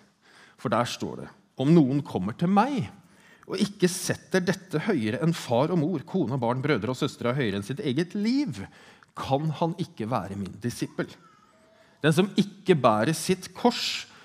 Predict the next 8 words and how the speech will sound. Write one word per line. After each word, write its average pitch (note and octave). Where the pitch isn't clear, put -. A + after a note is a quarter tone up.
og E3+
følger A#2+
etter F3+
meg, F#3+
kan D#3
ikke -
være G2+
min F#2+